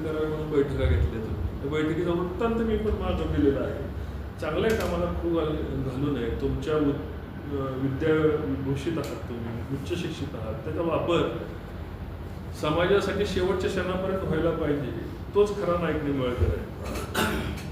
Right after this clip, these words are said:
त्याचबरोबर आपण, अं, नेहमी म्हणता की माझे वेगवेगळ्या मंत्र्यांबरोबर फोटो आले. मला आपल्याला सांगायचं आहे की नीरा देवगरच्या कामाचा मी जलसंपदा मंत्री यांच्याकडे फॉलोअप केला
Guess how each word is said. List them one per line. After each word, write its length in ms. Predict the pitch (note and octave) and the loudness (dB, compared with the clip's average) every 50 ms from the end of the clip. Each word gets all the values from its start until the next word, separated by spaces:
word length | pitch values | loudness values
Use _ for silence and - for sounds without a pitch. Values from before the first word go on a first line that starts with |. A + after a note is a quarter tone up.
| - - - - - - - - - - - - - - - - | -6 -6 -6 -8 -8 -8 -6 -6 -6 -4 -4 -4 -4 -4 -2 2
त्याचबरोबर 720 | F3 F3 F3+ F3+ F3+ F3+ F#3 F#3 F#3 F#3 F3+ F#3 F#3 F#3+ F#3+ F#3+ - - - - - - - - | 4 4 6 6 4 2 2 2 0 0 2 2 2 4 2 2 0 -2 -4 -6 -6 -6 -6 -4
आपण, 300 | D#3 D3+ - F#3 F#3 F#3 F#3 - - - - - | -4 -4 -2 -4 -4 -2 -2 -2 -4 -4 -4 -4
अं, 880 | E3+ E3 D#3+ D#3+ D#3 D#3 D#3 D#3 D#3 D3+ D3+ D3+ D3+ D3+ D3+ D3+ D3+ C#3+ - - - - - - - - - - - - - - - - - - - - - - - D#3 | -2 -2 -2 0 0 0 2 2 2 2 2 0 0 -2 -2 -2 -4 -4 -4 -6 -8 -8 -8 -8 -8 -6 -8 -8 -8 -8 -6 -6 -6 -6 -6 -6 -6 -6 -6 -6 -4 -2
नेहमी 260 | D#3 D#3 D#3 E3+ F3 F3 | 0 0 2 2 2 2
म्हणता 240 | E3+ E3+ E3+ E3 | 0 0 0 0
की 160 | D#3+ D#3 D#3+ D#3+ | 0 0 0 0
माझे 260 | E3 D#3+ D#3 D#3+ E3 | 0 0 0 0 2
वेगवेगळ्या 480 | E3 E3 D#3+ D#3+ D#3+ D#3+ D#3+ E3+ E3 | 2 2 2 2 2 2 4 2 2
मंत्र्यांबरोबर 720 | D#3+ D#3+ D3+ C#3+ D3+ D3+ D3+ D3+ D3 D3+ D3 D3 D3+ D3 | 2 2 0 2 2 2 2 2 0 0 0 0 0 0
फोटो 300 | - - C3+ - C3 B2+ | 0 0 -2 0 0 0
आले. 440 | A#2 A2+ A2+ - - - - - - - - - - - - - - - - | 0 0 0 0 -2 -2 -4 -4 -6 -6 -8 -8 -10 -10 -10 -10 -10 -8 -6
मला 160 | D3 D#3 F3 | -2 0 2
आपल्याला 340 | F3 F3 F3 E3 E3+ F3 E3+ | 2 2 2 0 0 0 0
सांगायचं 540 | E3+ E3+ D#3+ D3+ D#3 D#3 D3+ D3+ D3+ - B2+ | -2 -2 -4 -2 0 0 0 0 0 -2 -2
आहे 120 | A2+ - | -2 -2
की 280 | - - - - C3+ C3+ | -4 -4 -4 -2 -2 -2
नीरा 260 | C3 C#3 C#3 D3+ E3 | 0 0 0 0 0
देवगरच्या 480 | E3 E3 D3+ C#3+ D3 C#3+ C#3 C#3 C#3 | 0 0 0 0 0 0 0 -2 -2
कामाचा 640 | C#3 C#3+ C3+ C3 B2+ B2+ B2 - - C3+ C3+ C3+ C3+ B2+ - - - - - C3 C3 | -2 -4 -4 -4 -4 -4 -4 -4 -4 -4 -4 -4 -4 -4 -4 -4 -4 -4 -4 -4 -2
मी 260 | C3+ C#3 C3+ C3+ C3 C3+ - - - - | 0 0 0 0 -2 -2 -4 -4 -2 -2
जलसंपदा 560 | C3 B2+ B2+ C3 C3 B2+ B2 B2+ B2+ B2+ C3 | -2 -2 -2 -2 -2 -2 -2 0 0 0 0
मंत्री 300 | B2+ B2+ B2+ B2+ B2+ B2+ | 2 2 2 2 2 2
यांच्याकडे 500 | B2 - - - B2+ B2+ - - E2+ - | 2 4 4 4 2 2 2 2 4 4
फॉलोअप 220 | E2+ - - - - | 4 4 4 2 0
केला 280 | - F2 - E2 A#2 | 0 -2 0 0 0